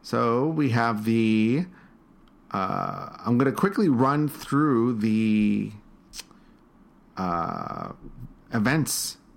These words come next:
of this year, 'cause, uh, there was actually a lot of people asking about, uh,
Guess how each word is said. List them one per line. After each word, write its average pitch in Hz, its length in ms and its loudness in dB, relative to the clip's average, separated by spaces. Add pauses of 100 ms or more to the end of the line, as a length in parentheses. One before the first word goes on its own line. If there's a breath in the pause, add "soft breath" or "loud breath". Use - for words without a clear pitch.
(300)
of 110 140 2
this 107 240 2
year, 95 180 0
'cause, 98 200 0
uh, 101 160 2
there 92 240 -2
was 113 100 0
actually 123 240 0
a 107 40 2
lot 104 100 2
of 98 80 -6
people 107 200 0
asking 87 640 -2
about, 85 400 -4 (640 loud breath)
uh, 87 480 -4